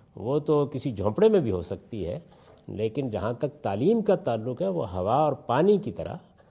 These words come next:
عام انسان کی بھی ضرورت ہے، اور ہم مسلمان ہیں تو سب سے بڑھ کر ہماری ضرورت ہے۔ اس کا اہتمام بہت اچھے پیمانے پر ہونا چاہیے۔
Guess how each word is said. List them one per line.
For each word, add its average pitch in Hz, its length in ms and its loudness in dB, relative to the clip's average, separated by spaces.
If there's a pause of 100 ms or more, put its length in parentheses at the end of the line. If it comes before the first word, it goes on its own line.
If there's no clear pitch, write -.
(480)
عام 185 280 4
انسان 233 460 4
کی 240 60 -4
بھی 226 120 -4
ضرورت 214 400 0
ہے، 262 60 -6 (520)
اور 196 280 -6
ہم 107 180 -4
مسلمان 120 560 -2
ہیں 180 60 0
تو 113 100 -8
سب - 240 -14
سے 101 100 -8
بڑھ 104 220 0
کر 214 100 4
ہماری 185 300 0
ضرورت 147 420 -4
ہے۔ 160 60 -12 (560)
اس 147 180 -6
کا 160 120 -2
اہتمام 117 680 -2
بہت 104 380 -2 (200)
اچھے - 400 -2
پیمانے 98 560 -6
پر 175 100 -10 (120)
ہونا 92 200 -6
چاہیے۔ - 340 -18